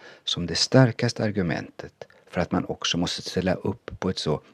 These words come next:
knöligt och besvärligt styre som demokrati. Expertväldet och förmyndarskapet kan nog på många sätt vara bekvämare. Men om vi accepterar ledarprincipen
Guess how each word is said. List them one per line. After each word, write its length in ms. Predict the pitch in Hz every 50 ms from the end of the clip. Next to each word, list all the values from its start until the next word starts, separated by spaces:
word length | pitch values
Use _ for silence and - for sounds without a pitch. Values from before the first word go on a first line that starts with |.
| _ _ -
knöligt 680 | - - 110 107 107 98 76 69 71 76 92 - - -
och 160 | - - 90
besvärligt 600 | 90 87 - - 80 80 76 71 69 78 71 -
styre 540 | - - - 90 87 69 50 50 - - -
som 260 | - - - 73 69
demokrati. 560 | 65 64 67 67 - - - - - 69 - - - - _ _ _ _ _ _ _ - _ _ _ _ _ _ _ _ _ - _ _ _ _ _ _ _ _ _ _ _ _ _ _ _ _ -
Expertväldet 960 | - 110 - - - 143 135 131 - - - 127 123 120 123 123 135 117 - -
och 160 | 110 101 -
förmyndarskapet 920 | - 127 127 104 95 92 87 90 90 - - - 104 101 - - 107 - -
kan 160 | - 104 98
nog 240 | 92 95 98 101 -
på 100 | - 104
många 300 | 104 101 87 73 73 -
sätt 260 | - 73 69 - -
vara 140 | 82 82 82
bekvämare. 640 | - 95 - - 85 76 78 85 92 90 80 - - - _ _ _ _ _ _ _ _ _ _ _ _ _ - _ _ _ - - - - -
Men 160 | _ - 98 101
om 100 | 98 92
vi 80 | 104
accepterar 800 | 95 90 - - - - - - 120 127 135 127 131 127 113 - -
ledarprincipen 1300 | - 117 131 139 117 92 - 85 82 - - - 87 85 85 - - 104 110 113 - - - - - -